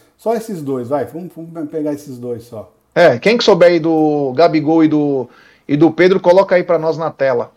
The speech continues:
Speaker 2: É, continuando, o Bahia também no mercado da bola, né? O Bahia acertou a contratação do bom centroavante Everaldo. Everaldo que jogou na Chapecoense em dois mil e dezenove, eu lembro bem dele.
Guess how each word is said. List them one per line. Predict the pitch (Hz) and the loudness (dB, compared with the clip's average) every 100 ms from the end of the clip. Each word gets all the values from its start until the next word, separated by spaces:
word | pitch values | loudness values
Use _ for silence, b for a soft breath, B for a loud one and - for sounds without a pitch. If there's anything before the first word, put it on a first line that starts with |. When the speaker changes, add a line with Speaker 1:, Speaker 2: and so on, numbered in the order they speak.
| b b b b | b b b b
Speaker 2:
É, | - 160 165 165 165 165 160 151 - _ _ _ _ _ _ _ _ | 4 6 8 6 6 4 4 2 -4 _ _ _ _ _ _ _ _
continuando, | - 220 269 208 208 247 196 | -4 -2 0 2 2 4 2
o | 196 208 202 | 4 4 4
Bahia | 165 175 185 220 | 4 2 4 2
também | - 165 185 | 2 -2 -2
no | 180 | -4
mercado | 156 151 151 | -4 -2 -2
da | 131 | -2
bola, | 117 160 226 214 | 0 2 2 2
né? | 165 | -2
O | 185 151 | -4 -4
Bahia | 123 143 185 | -2 0 0
acertou | 175 190 160 185 | 0 -2 -2 -2
a | |
contratação | 175 165 156 147 - 185 | -2 -4 -2 -2 0 -2
do | 180 | 0
bom | 156 123 208 | -2 0 0
centroavante | 247 214 185 160 139 165 180 | 0 -2 2 2 2 0 0
Everaldo. | 175 180 139 139 113 110 _ _ _ _ - | 2 2 4 2 0 -8 _ _ _ _ -8
Everaldo | 120 143 165 165 | 0 4 4 2
que | 156 | -2
jogou | 151 151 | -2 0
na | 156 | 0
Chapecoense | 147 147 139 131 143 151 | -2 -4 -4 -2 -4 -4
em | 143 | -2
dois | 139 | -2
mil | 127 | -2
e | |
dezenove, | 127 123 143 147 | -6 -2 0 2
eu | |
lembro | 147 151 | 0 0
bem | 139 156 | -2 -2
dele. | 127 165 165 | 0 0 0